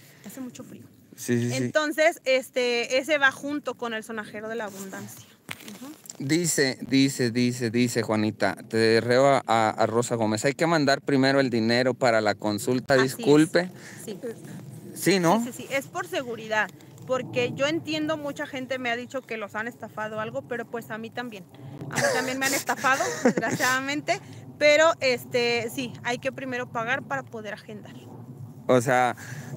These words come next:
Speaker 2: eh, hacen el pago, te envían captura,
Speaker 1: Te dan el
Speaker 2: agendas.
Speaker 1: ticket, agendamos la cita, ponemos de acuerdo en los horarios y coincidimos. Si se les, ah, me ha tocado veces que a veces la, la cliente no puede o a veces a mí se me presentan otras, eh, urgencias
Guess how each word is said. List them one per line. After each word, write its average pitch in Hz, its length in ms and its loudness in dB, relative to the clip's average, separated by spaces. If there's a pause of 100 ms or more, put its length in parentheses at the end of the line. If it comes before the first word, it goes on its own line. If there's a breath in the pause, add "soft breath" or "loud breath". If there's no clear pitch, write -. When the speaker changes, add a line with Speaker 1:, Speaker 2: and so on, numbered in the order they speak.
Speaker 2:
eh, 120 420 6
hacen 131 460 4
el 127 120 4
pago, 185 440 4 (160)
te 131 60 4
envían 127 260 6
captura, 185 540 4
Speaker 1:
Te - 120 -14
dan 117 40 -2
el 123 40 2 (400)
Speaker 2:
agendas. 165 120 6
Speaker 1:
ticket, 339 380 -6
agendamos 220 520 -6
la 233 100 -6
cita, 330 440 -8
ponemos 247 380 -6
de 254 80 -2
acuerdo 233 340 -2
en 269 80 -2
los 240 180 -6
horarios 302 420 2 (380 loud breath)
y 262 140 -10
coincidimos. 247 640 -6
Si 285 220 -8
se 294 160 -2
les, 277 280 -4 (300 loud breath)
ah, 269 260 4
me 285 140 0
ha 320 40 0
tocado 349 440 0
veces 320 400 0
que - 100 -4
a 269 60 0
veces 269 260 -2
la, 294 160 -2
la 240 180 0
cliente 262 460 -6
no 277 180 -6
puede 269 540 2
o 262 100 0
a 254 60 0
veces 262 300 -4
a 269 80 -4
mí 240 120 -6
se 247 60 -8
me 277 140 -8
presentan 233 500 -8
otras, 247 540 0 (340 loud breath)
eh, 240 280 0
urgencias 320 920 -2